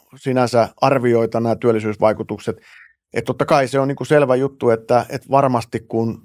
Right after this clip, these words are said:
kun työttömyyspäivärahaa oikein rajusti, rajusti heikennetään, niin, niin sieltä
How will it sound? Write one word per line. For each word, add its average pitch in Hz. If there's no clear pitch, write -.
kun 117
työttömyyspäivärahaa 120
oikein 120
rajusti, 117
rajusti 131
heikennetään, 113
niin, 110
niin 110
sieltä 113